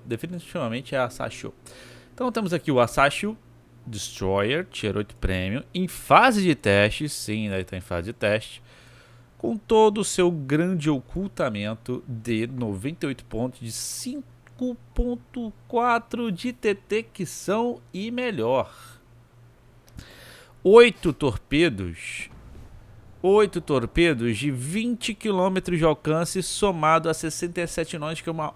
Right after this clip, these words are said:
ótima velocidade, somado ainda mais ao reload, né, acelerador de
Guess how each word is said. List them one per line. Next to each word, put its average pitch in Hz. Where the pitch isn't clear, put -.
ótima 165
velocidade, 117
somado 170
ainda 214
mais 170
ao 156
reload, 123
né, 113
acelerador 110
de 117